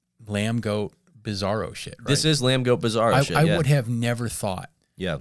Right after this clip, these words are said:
Speaker 1: that the ball swinging was so heavy
Speaker 2: Mm-hmm.
Speaker 1: that you wanted to hire the dude from Amir,
Speaker 2: Right.
Speaker 1: like he's your buddy,
Speaker 2: Yeah, it's so, it's so wacky.
Speaker 1: to come on
Speaker 2: Yeah.
Speaker 1: and, like, do, not even meet you, just sit down remotely,
Speaker 2: Yeah.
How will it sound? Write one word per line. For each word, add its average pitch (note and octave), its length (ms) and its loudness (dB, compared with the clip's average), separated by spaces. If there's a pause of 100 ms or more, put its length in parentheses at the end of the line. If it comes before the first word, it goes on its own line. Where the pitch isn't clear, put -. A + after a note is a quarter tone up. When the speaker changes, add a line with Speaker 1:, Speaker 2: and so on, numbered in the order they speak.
(200)
Speaker 1:
that G#2+ 360 -6
the G2 80 -4
ball A#2 320 0
swinging G#2+ 480 -4
was F#2+ 140 -6
so G#2 260 -6
heavy F#2 540 -8
Speaker 2:
Mm-hmm. F2+ 260 -6
Speaker 1:
that F#2 160 -8
you G#2 100 -6
wanted G#2+ 280 -4
to G2 80 -4
hire G#2+ 260 -4
the F#2+ 120 -6
dude G#2 260 -6
from G#2+ 140 -8
Amir, F#2+ 540 -4 (220)
Speaker 2:
Right. F2+ 320 -2
Speaker 1:
like G#2 180 -6
he's A2 220 -4
your G2+ 100 -6
buddy, G2+ 460 -6 (120)
Speaker 2:
Yeah, F#2 200 -2
it's E2 120 -6
so, F#2+ 260 -4
it's F#2+ 180 -8
so - 380 -6
wacky. D#2+ 460 -6
Speaker 1:
to B2 80 -4
come A#2 280 -2
on A2+ 300 -2 (360)
Speaker 2:
Yeah. F2+ 320 -8
Speaker 1:
and, A2 140 -4
like, G2+ 240 -4
do, A2+ 140 -6 (120)
not F3 260 2
even D#3 320 0
meet B2+ 240 0
you, - 240 -16 (100)
just C3+ 280 -4
sit D#3 260 -2
down C#3 260 0
remotely, F#2+ 680 -4
Speaker 2:
Yeah. F#2+ 320 -2